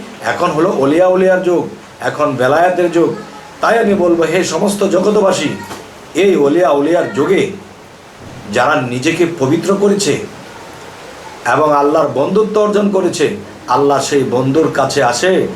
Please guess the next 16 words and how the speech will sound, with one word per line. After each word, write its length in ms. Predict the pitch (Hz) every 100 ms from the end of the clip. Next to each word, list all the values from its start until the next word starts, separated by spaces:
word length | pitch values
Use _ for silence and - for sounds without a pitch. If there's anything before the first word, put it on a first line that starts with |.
| - -
আর 160 | 123 113
সেই 240 | 139 127 101
বন্ধুর 460 | 123 139 139 135 -
সাথে 220 | - 131 135
মিশে 520 | 143 - 202 170 - - -
এবং 240 | 123 135 117
বন্ধুর 360 | 117 135 131 127
মুখে 260 | 123 131 -
কথা 200 | 120 120
বলে। 280 | 117 117 98 - - -
তখন 280 | 123 131 127 110
বন্ধুর 360 | 135 135 143
রূপ, 240 | 113 143 139
স্রোত, 320 | - 143 139 -
হাত, 180 | 135 -
পা, 160 | 143